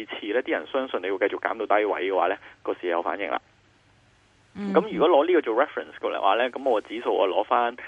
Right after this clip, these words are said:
Speaker 1: A 股，呃，零九年嗰個位啦，三千九百點度啦，作為一個 reference。
Speaker 2: 嗯。
Speaker 1: 咁你見如果三千九百點嗰陣時，香港嗰扎金融股，呃，你睇返如果係券商嘅話呢，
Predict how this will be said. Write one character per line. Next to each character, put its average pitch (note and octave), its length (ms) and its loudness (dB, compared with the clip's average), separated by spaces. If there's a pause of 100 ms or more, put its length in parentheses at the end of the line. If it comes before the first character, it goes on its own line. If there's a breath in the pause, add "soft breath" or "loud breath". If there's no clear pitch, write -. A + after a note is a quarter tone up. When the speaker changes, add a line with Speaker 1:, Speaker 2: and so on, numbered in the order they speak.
(240 loud breath)
Speaker 1:
A C3+ 380 -4 (180)
股， - 400 -2 (420 loud breath)
呃， - 500 0
零 F2+ 280 -4
九 A2+ 260 4
年 C3 160 -2
嗰 G#2+ 120 0
個 A2+ 100 4
位 G2+ 160 6
啦， G2+ 160 0 (340)
三 C3 200 2
千 B2 140 -10
九 A2 80 4
百 G2+ 140 2
點 - 140 -10
度 F#2 160 2
啦， F#2 120 0 (180)
作 G#2+ 120 0
為 G2 80 2
一 G#2+ 40 -2
個 G#2+ 100 0
reference。 G2+ 260 0
Speaker 2:
嗯。 - 240 -20 (340 loud breath)
Speaker 1:
咁 A#3+ 280 2
你 C3+ 160 2
見 D3 360 -4
如 - 60 -4
果 F#3+ 220 4
三 G3+ 160 2
千 F3+ 120 -8
九 D3 80 2
百 C#3 220 4
點 G#2+ 260 -6
嗰 C3+ 280 2
陣 B2 100 -10 (180)
時， A2 280 -8 (180)
香 F3 280 0
港 F#2 200 4
嗰 C3+ 120 2
扎 F#2 180 4 (120)
金 E3 220 4
融 E2+ 220 -4
股， E2+ 220 -4 (880 loud breath)
呃， F#2 260 2
你 G#2+ 100 -2
睇 B2+ 300 -2
返 D#3+ 260 2 (100)
如 G#2 100 2
果 C#3+ 80 6
係 - 120 -18
券 B2 220 -6
商 C3+ 240 2
嘅 A2+ 80 0
話 F2+ 120 4
呢， G2 100 0